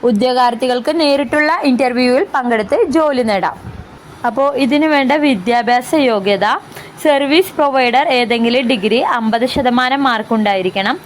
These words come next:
കുടുംബശ്രീ മിഷനിൽ ജെൻഡർ പ്രവർത്തനങ്ങളിൽ പ്രവൃത്തി പരിചയം, അതുപോലെ സെക്യൂരിറ്റി ഓഫീസർ, അതിന്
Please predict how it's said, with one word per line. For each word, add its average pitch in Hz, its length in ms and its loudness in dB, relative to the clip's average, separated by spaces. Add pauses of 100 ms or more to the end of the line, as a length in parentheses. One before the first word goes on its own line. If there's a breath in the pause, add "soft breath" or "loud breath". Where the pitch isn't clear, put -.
(360 loud breath)
കുടുംബശ്രീ 294 520 0
മിഷനിൽ 311 500 0 (100)
ജെൻഡർ 247 440 2
പ്രവർത്തനങ്ങളിൽ 254 920 0
പ്രവൃത്തി 233 380 0
പരിചയം, 247 840 -2 (240 loud breath)
അതുപോലെ 302 360 0
സെക്യൂരിറ്റി 285 680 0
ഓഫീസർ, 254 680 0
അതിന് 240 240 -2